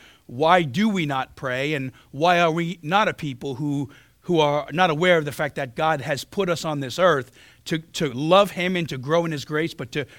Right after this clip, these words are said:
to serve others? So my assumption here is that we are a people who are praying and seek to act whenever God makes that clear in our lives.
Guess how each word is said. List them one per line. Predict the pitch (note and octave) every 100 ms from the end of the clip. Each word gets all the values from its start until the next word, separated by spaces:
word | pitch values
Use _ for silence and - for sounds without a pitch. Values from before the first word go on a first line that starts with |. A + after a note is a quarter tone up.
| -
to | -
serve | - - F#3+ F3+ D3+ - _ -
others? | E3 B2 - - - _
So | - F#3+
my | F#3 F3
assumption | E3 - A#3 A#3 A#3 F#3
here | G#3 D#3+ A#2+ A#2 - -
is | - C#3
that | E3+ D#3
we | F3 G3
are | G#3+ A#3+
a |
people | E3 F#3 D3 A#2+ A#2 G#2+ _ _ _ _ _ -
who | F#3+ F#3
are | E3 G3+ G3+ E3
praying | - F3+ C3 B2+ B2 B2 - _
and | D#3+ E3
seek | - - B3 -
to | D#3
act | C3+ C#3 C#3+
whenever | D3+ D#3+ D3
God | D#3 D3
makes | D3 C3+
that | C#3+ C3
clear | - G3
in | C3
our | G#2+
lives. | G#2 F#2+ - -